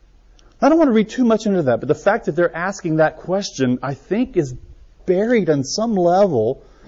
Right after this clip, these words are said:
or that he's anticipating that question, has to do something with the fact that the people of Israel are gonna wanna know,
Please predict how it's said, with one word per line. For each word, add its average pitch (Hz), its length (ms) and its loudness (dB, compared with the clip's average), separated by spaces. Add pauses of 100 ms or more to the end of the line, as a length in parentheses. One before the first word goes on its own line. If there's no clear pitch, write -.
(200)
or 160 140 6
that 165 120 4
he's 180 200 0
anticipating 165 640 -2
that 127 200 0
question, 123 500 -2 (760)
has 214 280 0
to 220 80 -4
do 202 160 2
something 269 480 0
with 214 120 0
the 180 80 -2
fact 170 360 0
that 156 140 -2
the 147 80 -6
people 202 340 0
of 147 100 0
Israel 180 360 2
are 143 100 2
gonna 139 220 0
wanna 139 200 0
know, 131 540 4